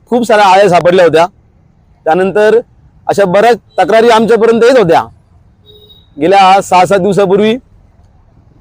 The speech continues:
कन्या आश्रमशाळा सोमतवाडी या ठिकाणी वाळलेल्या राजम्यामध्ये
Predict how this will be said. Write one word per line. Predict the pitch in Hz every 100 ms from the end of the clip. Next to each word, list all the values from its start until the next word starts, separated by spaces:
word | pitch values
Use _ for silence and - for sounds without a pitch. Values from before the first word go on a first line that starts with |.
| - - - - - -
कन्या | 170 196 202 208 220 - _ _ _ - -
आश्रमशाळा | 156 156 196 185 196 139 113 _ _ _
सोमतवाडी | - 190 208 214 185 139 _ _ -
या | 170
ठिकाणी | 185 185 202 208 214 214 _ _ _ _ _ _ -
वाळलेल्या | 147 160 180 196 220 226 233 240 - _ 147
राजम्यामध्ये | 165 175 170 214 226 220 202 208